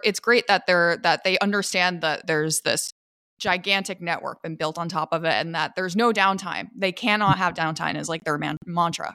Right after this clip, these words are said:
right? You know, blockchain goes through these waves, and every time, you know, I feel like we're on an, a wave back up after this bear market, if we wanna say that we're coming out of a bear market. But,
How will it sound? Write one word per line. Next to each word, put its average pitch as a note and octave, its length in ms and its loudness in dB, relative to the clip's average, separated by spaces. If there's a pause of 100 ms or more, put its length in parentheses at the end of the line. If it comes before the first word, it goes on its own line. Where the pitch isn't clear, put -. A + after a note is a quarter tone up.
right? F3+ 180 0 (460)
You A#3 140 0
know, F3 240 2 (340)
blockchain G#3+ 720 4
goes F#3 320 4
through F3+ 240 -4
these E3+ 240 -6 (220)
waves, G3+ 580 0
and F#3 440 0
every F#3+ 240 0
time, F#3+ 440 -4
you G#3 100 -4
know, F#3 140 -2
I F3+ 120 0
feel G#3+ 220 -2
like F#3 200 2
we're F3 140 0
on F3 120 2
an, E3 180 -4
a F3+ 80 -4
wave E3 400 0
back E3+ 280 2
up - 240 2
after D#3+ 340 -2
this - 280 -6 (400)
bear D#3 160 0
market, F#3+ 520 2 (100)
if F3+ 140 -8
we E3 80 -10
wanna D3+ 240 -6
say - 180 -8
that - 220 -4
we're - 100 -10 (120)
coming D#3 240 -8
out F#3 120 2
of F3+ 60 -4
a E3 60 -4
bear D3+ 160 -6
market. D#3+ 460 -6 (360)
But, F3 220 2